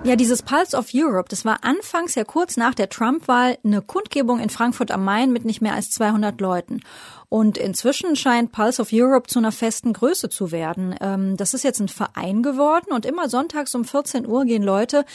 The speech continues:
in mehr als sechzig deutschen Städten und auch im europäischen Ausland auf die Straße. Meistens ist es nicht so das typische Demo-Publikum und demonstrieren für Europa, für die europäische Idee. Und das hat schon was Erstaunliches. Wie geht es euch? Wann habt ihr zuletzt, äh, erlebt, dass Deutsche,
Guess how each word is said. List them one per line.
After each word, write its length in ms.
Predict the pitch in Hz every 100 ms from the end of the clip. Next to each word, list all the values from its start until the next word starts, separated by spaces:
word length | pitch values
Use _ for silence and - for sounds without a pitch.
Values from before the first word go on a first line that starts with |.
| - - -
in 180 | 220
mehr 160 | 220 262
als 140 | 254
sechzig 460 | 233 262 - 277 -
deutschen 380 | 202 240 - 226
Städten 420 | - 196 214 233
und 100 | 190
auch 140 | 226
im 100 | 269
europäischen 480 | 220 208 202 240 254
Ausland 400 | - 262 - 214
auf 100 | -
die 120 | -
Straße. 500 | - 196 190 247 320 320 - - - -
Meistens 400 | 208 220 247 233
ist 80 | 226
es 140 | 233
nicht 160 | 233 262
so 80 | 208
das 180 | 202 -
typische 480 | 311 311 254 214
Demo-Publikum 1040 | 165 208 277 240 185 226 190 196 - 196 262 - - - -
und 200 | 226 220
demonstrieren 600 | 220 240 - - 269 254
für 340 | - - 370
Europa, 580 | - 196 180 175 196 -
für 320 | - - 349
die 120 | 285 240
europäische 520 | 226 214 226 226 220
Idee. 400 | 185 196 170 - -
Und 160 | 202
das 180 | 196 -
hat 160 | 285 -
schon 180 | 302
was 140 | 262 254
Erstaunliches. 840 | 208 - 196 214 208 - 170 -
Wie 100 | 226
geht 120 | 233 277
es 140 | -
euch? 380 | 208 208 202 - _
Wann 380 | 208 202 208 285 339
habt 140 | -
ihr 140 | 285
zuletzt, 680 | - 262 220 262 - - -
äh, 80 | -
erlebt, 1040 | 226 220 214 208 202 - 214 208 285 -
dass 260 | 208 - -
Deutsche, 760 | 185 226 - 339 330 330 -